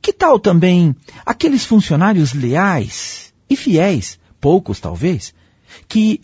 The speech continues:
têm impulso para a ação e não jogam sujo com interesses pessoais, buscando sempre o melhor para a empresa, independente de crises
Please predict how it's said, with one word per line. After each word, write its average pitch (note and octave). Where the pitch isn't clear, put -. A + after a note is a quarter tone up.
têm C#4
impulso D#4
para E3
a C#3
ação A3
e D#4+
não G4
jogam C4+
sujo D4
com G3
interesses F3+
pessoais, D3+
buscando A3+
sempre A#3+
o A3+
melhor F#3
para F3+
a F3
empresa, G3+
independente D3+
de C3+
crises D#3+